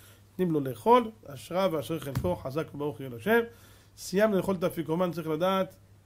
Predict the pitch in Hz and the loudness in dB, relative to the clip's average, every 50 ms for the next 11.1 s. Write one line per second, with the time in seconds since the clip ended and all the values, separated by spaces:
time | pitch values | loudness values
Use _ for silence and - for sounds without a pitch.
0 | - - - - - 131 120 - 175 170 165 - 151 131 143 151 156 147 127 - | -20 -20 -20 -14 -12 -12 -6 -4 -2 -2 -2 -4 -6 -6 -4 -4 -4 -4 -6 -6
1 | 156 151 147 139 131 127 - 147 139 135 117 - 127 127 110 107 107 - - - | -6 -6 -4 -6 -6 -6 -6 -8 -8 -8 -10 -12 -12 -12 -12 -12 -16 -20 -20 -20
2 | - - - - - - - - - - - - - - - - - - - - | -20 -20 -20 -20 -20 -20 -20 -20 -20 -20 -20 -20 -20 -20 -20 -20 -20 -20 -20 -20
3 | - - - - - - - 107 117 147 170 170 165 - 175 165 - - 170 147 | -20 -20 -20 -20 -20 -20 -14 -6 0 2 2 2 2 0 -4 -6 -4 -4 -6 -4
4 | 127 165 165 165 156 - - - - - - - - 139 139 151 160 165 160 156 | -2 -2 -2 -2 -4 -6 -12 -20 -20 -20 -20 -18 -12 -6 -2 0 2 2 2 0
5 | 143 143 156 151 143 139 151 160 165 160 151 - - - - - - - - - | 0 0 -2 -2 -2 -2 -2 -2 -2 -4 -6 -8 -14 -20 -20 -20 -20 -20 -20 -16
6 | - 135 147 170 175 175 165 160 156 156 156 156 151 147 147 139 - - 156 147 | -10 -6 -2 0 0 2 2 4 4 4 2 2 0 0 -4 -4 -4 -4 -6 -6
7 | 139 - 165 143 - 160 156 156 156 156 180 175 143 151 165 165 160 156 160 156 | -6 -6 -8 -6 -4 -4 -4 -4 -6 -8 -10 -6 -2 0 2 4 4 4 2 0
8 | 156 165 143 - - 175 175 160 - - 165 156 127 113 110 - - - - - | -2 -4 -8 -6 -6 -6 -6 -8 -8 -8 -8 -8 -8 -10 -16 -20 -20 -20 -20 -20
9 | - - - - - - - - - - - - 185 196 202 190 - 220 214 175 | -20 -20 -20 -20 -20 -20 -20 -20 -20 -18 -6 -2 0 0 0 0 -2 -4 -4 -2
10 | - 190 170 165 151 - - 190 165 143 123 - - - - 202 214 214 214 214 | -2 0 0 0 -2 -2 -2 -4 -4 -4 -4 -10 -14 -10 -4 0 4 6 8 8
11 | 220 | 8